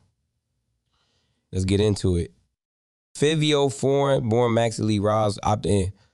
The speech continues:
has swiftly emerged as a prominent figure in the Brooklyn drill scene, propelling himself to stardom with his gritty lyrics and dynamic performances.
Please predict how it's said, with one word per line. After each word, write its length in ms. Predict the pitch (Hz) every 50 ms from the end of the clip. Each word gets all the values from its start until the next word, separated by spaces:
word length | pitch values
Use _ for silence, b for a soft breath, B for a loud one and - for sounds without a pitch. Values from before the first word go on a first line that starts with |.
| _ _ _ _
has 180 | - 110 104 -
swiftly 400 | - 135 147 139 - 139 135 127
emerged 400 | 117 110 117 117 113 110 101 104
as 100 | 98 90
a 60 | 92
prominent 400 | - 113 113 110 113 107 104 98
figure 280 | - 107 104 95 98
in 100 | 98 95
the 40 | 95
Brooklyn 380 | 90 87 104 107 - - 101 98
drill 280 | 87 98 98 98 98
scene, 380 | 92 - - 87 87 85 90 92 B B B B B B
propelling 440 | - 107 92 - 131 131 131 127 123
himself 380 | 120 117 - - 120 117 104
to 240 | - - 107 92 82 - _ _ _ _
stardom 520 | - - - - 113 117 117 110 107 107
with 120 | 104 98 98
his 100 | 101 95
gritty 280 | 90 87 110 110 107
lyrics 340 | 98 101 107 101 101 92 -
and 100 | 104 98
dynamic 380 | 95 98 98 101 101 95 95 87
performances. 720 | - 90 85 - 107 104 98 90 85 - 113 110 113 -